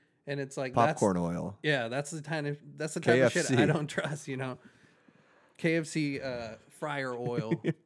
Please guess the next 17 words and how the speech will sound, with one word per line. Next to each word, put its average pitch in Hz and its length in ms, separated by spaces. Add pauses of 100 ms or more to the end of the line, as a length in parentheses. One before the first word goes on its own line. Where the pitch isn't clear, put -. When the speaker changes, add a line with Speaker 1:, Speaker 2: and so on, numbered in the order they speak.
(300)
Speaker 2:
you 120 100
see 143 160
that 127 100
they 110 120
have, 110 160
like, 104 200
that 92 400
donut 101 580
chicken 107 320
sandwich 104 400
coming 110 300
out? 107 260 (1040)
Speaker 1:
Where? 113 340 (140)
K 120 140
F 123 100
C? 139 260
Speaker 2:
Yeah. 87 300